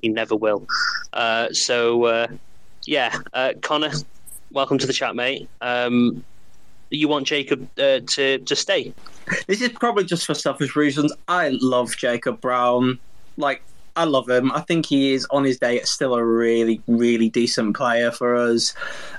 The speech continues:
Speaker 2: Um, I'm not arsed if Gale goes,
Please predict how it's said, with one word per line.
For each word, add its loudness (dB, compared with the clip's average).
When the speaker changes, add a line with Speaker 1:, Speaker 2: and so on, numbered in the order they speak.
Speaker 2:
Um, 4
I'm 4
not 0
arsed 0
if -2
Gale 2
goes, 2